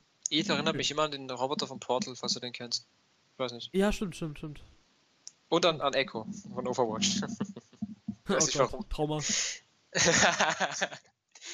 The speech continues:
Speaker 1: Okay. Ja,
Speaker 2: Okay.
Speaker 1: cool. Wall-E ist toll.
Speaker 2: Ja,
Speaker 1: Wall-E ist wirklich toll.
Speaker 2: verdammt guter Pixar-Film.
Speaker 1: Ähm, ja, soll
Speaker 2: Der
Speaker 1: ich gleich weitermachen?
Speaker 2: zweitbeste Pixar-Film für mich.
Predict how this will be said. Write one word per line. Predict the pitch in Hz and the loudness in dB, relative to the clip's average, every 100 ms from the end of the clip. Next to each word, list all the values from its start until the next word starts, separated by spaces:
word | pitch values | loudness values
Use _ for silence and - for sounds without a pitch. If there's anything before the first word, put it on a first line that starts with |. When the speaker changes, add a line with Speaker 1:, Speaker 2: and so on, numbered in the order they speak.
| - - | -14 -12
Speaker 1:
Okay. | 147 - 131 - _ _ _ _ _ _ 190 | -12 -8 -8 -10 _ _ _ _ _ _ -4
Ja, | 190 240 | -2 0
Speaker 2:
Okay. | - | -2
Speaker 1:
cool. | 214 120 _ _ _ _ - - 131 | -8 -8 _ _ _ _ -10 -10 -6
Wall-E | 147 175 | -4 -2
ist | 147 - | -2 -4
toll. | 107 98 _ - | -8 -12 _ -6
Speaker 2:
Ja, | 180 | -4
Speaker 1:
Wall-E | 123 | -4
ist | 113 | -8
wirklich | 110 | -12
toll. | - 180 | -12 -8
Speaker 2:
verdammt | 165 147 | -8 -10
guter | 151 147 143 | -10 -8 -10
Pixar-Film. | - 160 147 139 135 139 - _ _ _ _ _ _ - | -10 -10 -10 -10 -10 -12 -20 _ _ _ _ _ _ -14
Speaker 1:
Ähm, | 131 135 139 147 165 170 | -10 -8 -8 -12 -14 -6
ja, | 120 - | -6 -2
soll | - | -2
Speaker 2:
Der | |
Speaker 1:
ich | 175 | 0
gleich | - 202 | 2 2
weitermachen? | 240 330 | 2 4
Speaker 2:
zweitbeste | 320 - 392 | 2 4 2
Pixar-Film | 269 254 202 - 170 | 4 4 2 2 -2
für | - | -2
mich. | 156 143 - - | -2 0 -2 -10